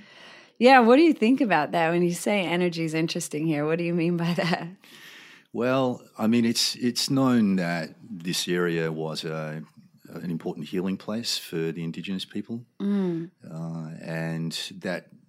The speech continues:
Speaker 2: trend seems to be continuing to the present day. I mean, so many people come to Byron Bay for healing, personal healing,
Speaker 1: Mm.
Speaker 2: and there's a, an oversupply of healers there, you know.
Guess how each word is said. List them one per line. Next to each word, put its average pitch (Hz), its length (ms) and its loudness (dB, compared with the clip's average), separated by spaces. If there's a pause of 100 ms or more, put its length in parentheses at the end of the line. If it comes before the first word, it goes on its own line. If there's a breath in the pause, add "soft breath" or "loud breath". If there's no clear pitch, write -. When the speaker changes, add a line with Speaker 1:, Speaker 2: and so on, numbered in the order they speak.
(140)
Speaker 2:
trend 82 440 -8
seems 82 400 -6
to - 100 -14
be 80 240 -10
continuing 82 560 -8
to - 60 -10
the - 60 -14
present 76 320 -12
day. 80 200 -4
I 76 40 -8
mean, 78 160 -8
so 90 160 -8
many 80 120 -6
people - 240 -12
come 80 300 -10
to - 80 -16
Byron 76 340 -12
Bay 82 160 -6
for 82 140 -10
healing, 85 480 -8
personal 82 340 -10
healing, 82 380 -10 (120)
Speaker 1:
Mm. 196 380 -2 (140)
Speaker 2:
and 76 460 -10
there's 80 300 -8
a, 78 340 -6
an 85 120 -6
oversupply 85 680 -2
of 87 120 -2
healers 95 460 -4
there, 98 260 -4
you 95 160 -6
know. 98 200 -6